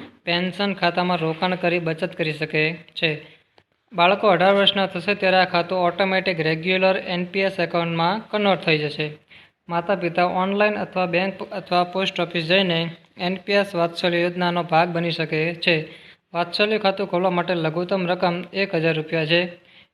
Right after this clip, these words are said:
એન પી એસ ખાતામાંથી નાણાં ઉપાડવા અંગેની ગાઈડલાઈનને અંતિમ સ્વરૂપ આપવામાં આવી રહ્યું છે.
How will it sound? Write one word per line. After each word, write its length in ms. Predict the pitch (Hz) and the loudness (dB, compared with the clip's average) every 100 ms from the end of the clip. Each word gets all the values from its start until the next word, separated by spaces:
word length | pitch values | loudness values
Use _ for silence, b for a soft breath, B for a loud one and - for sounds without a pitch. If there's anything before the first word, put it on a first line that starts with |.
| - | -6
એન 160 | 185 | -6
પી 160 | 196 208 | -2 2
એસ 200 | 208 202 | 2 2
ખાતામાંથી 480 | 175 175 185 180 180 | 0 0 0 0 0
નાણાં 360 | 170 170 175 165 | 0 0 0 0
ઉપાડવા 380 | 165 190 190 | 0 2 2
અંગેની 380 | 175 175 180 180 | 2 0 0 -2
ગાઈડલાઈનને 600 | 160 165 180 185 190 185 | 2 4 4 2 0 0
અંતિમ 360 | 180 165 170 185 | -2 -4 -2 -4
સ્વરૂપ 340 | 160 190 175 | -2 0 0
આપવામાં 440 | 180 170 185 175 160 | -2 -2 0 0 2
આવી 160 | 160 | 2
રહ્યું 280 | 165 156 156 | 0 0 0
છે. 380 | 170 185 165 156 | -2 0 -2 -4